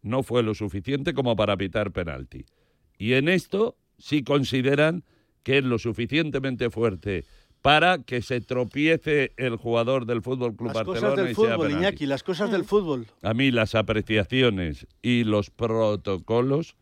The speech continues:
Speaker 1: empiezan a hartarme y soy partidario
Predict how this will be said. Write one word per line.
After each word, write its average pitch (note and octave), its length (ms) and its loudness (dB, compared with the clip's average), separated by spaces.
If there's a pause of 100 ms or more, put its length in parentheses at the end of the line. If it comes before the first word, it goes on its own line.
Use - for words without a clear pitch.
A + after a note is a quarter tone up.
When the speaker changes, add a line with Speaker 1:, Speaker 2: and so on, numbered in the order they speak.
(220)
Speaker 1:
empiezan A2 600 -2
a F#2+ 260 0
hartarme F2 680 -2 (160)
y G2 160 -4
soy D3+ 400 2 (320)
partidario G2 920 0